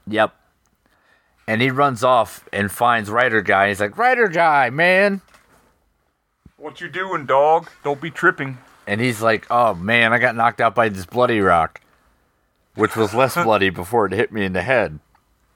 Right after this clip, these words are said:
Speaker 2: I feel like it's mostly my blood.
Speaker 1: And they, uh, they take off.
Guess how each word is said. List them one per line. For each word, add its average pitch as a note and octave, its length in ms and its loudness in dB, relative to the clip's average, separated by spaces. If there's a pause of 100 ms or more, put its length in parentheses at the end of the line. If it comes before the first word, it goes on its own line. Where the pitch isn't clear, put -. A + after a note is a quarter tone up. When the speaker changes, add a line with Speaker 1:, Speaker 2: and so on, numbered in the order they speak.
(800)
Speaker 2:
I F#2+ 140 -12 (180)
feel D3 180 -2
like F#2+ 160 0
it's G#2 140 -14
mostly G#2+ 300 -8
my B2 240 2
blood. F2 340 -12 (2250)
Speaker 1:
And G#2+ 360 -2 (600)
they, C#3 280 2
uh, A#2 220 2
they B2 160 0
take A#2+ 300 0
off. E2+ 460 -2